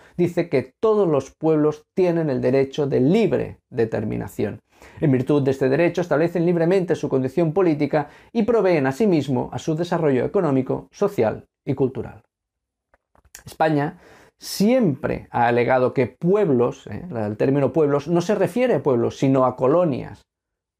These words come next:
¿Entienden ahora? Si se admitiera que Cataluña es una colonia, este pacto, que lo firmó España y es de obligado cumplimiento, se vería obligado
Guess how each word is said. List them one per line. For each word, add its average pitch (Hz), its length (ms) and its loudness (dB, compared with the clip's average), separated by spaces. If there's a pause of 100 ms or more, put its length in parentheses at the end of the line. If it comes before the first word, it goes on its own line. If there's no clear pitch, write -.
(180)
¿Entienden 160 500 0
ahora? 180 380 -2 (300)
Si 185 140 0
se 165 60 2
admitiera 180 540 2
que 160 100 0
Cataluña 151 560 2
es 135 60 -2
una 165 180 -2
colonia, 143 520 0
este - 280 -2
pacto, 175 600 -6 (100)
que 113 80 -2
lo 113 80 -2
firmó 127 240 0
España 143 420 -2
y 151 120 0
es 180 120 -2
de 147 140 2
obligado 123 540 -2
cumplimiento, 151 840 -2 (540)
se 180 220 0
vería 160 640 0 (440)
obligado 120 760 -2